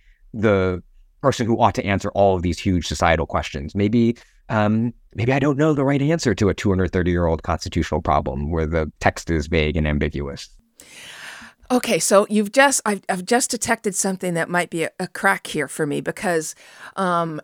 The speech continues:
Speaker 2: Adam Grant also talks about the fact that imposter syndrome may actually be a benefit for people, because having doubts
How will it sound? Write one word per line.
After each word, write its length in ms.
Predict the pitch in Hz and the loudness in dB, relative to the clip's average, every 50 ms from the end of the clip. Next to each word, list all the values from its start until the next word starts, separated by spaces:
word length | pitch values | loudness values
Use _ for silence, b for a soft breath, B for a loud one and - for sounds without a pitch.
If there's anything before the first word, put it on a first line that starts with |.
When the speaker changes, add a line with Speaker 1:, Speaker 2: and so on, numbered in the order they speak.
| - | 0
Speaker 2:
Adam 300 | - 190 220 240 240 214 | 4 4 6 6 4 0
Grant 380 | 185 - 247 269 285 285 262 - - | -2 0 2 4 4 4 2 2 6
also 320 | - 180 180 - - 185 | 6 6 6 6 -2 -4
talks 320 | - - - 175 170 - - | -4 2 2 2 2 2 -2
about 220 | 185 165 151 - | -2 -2 -2 -2
the 80 | - 160 | -4 -12
fact 360 | - - 170 156 160 - - | -2 2 2 2 2 0 -2
that 120 | 170 156 | -4 -2
imposter 500 | 151 156 - - 196 214 233 - - 185 | -2 -4 -2 4 4 4 4 4 -2 -4
syndrome 480 | 165 - - 170 160 156 156 156 156 156 | -4 -4 -4 -4 -4 -4 -4 -4 -4 -2
may 160 | 156 151 151 - | -2 -2 -2 -2
actually 320 | 160 156 156 - - 170 156 | -2 -4 -4 -6 -10 -10 -8
be 160 | - 156 147 | -6 -8 -8
a 80 | 135 | -8
benefit 640 | 143 _ _ 180 190 202 196 185 - - - - - _ | -8 _ _ 0 2 2 2 0 -2 -4 -8 -8 -8 _
for 140 | - - 160 | -12 -12 -12
people, 380 | - - - 151 - - 151 | -10 -8 -10 -8 -4 -4 -6
because 500 | 151 - 156 - - 156 151 151 147 - B B B B B B B | -6 -6 -12 -10 -4 -4 -2 -2 -4 -6 B B B B B B B
having 400 | - - 185 185 175 175 170 160 | 2 4 4 6 6 4 0 2
doubts 560 | 151 165 151 160 160 - - - - - - | 4 6 6 6 6 4 2 -2 -2 -2 -4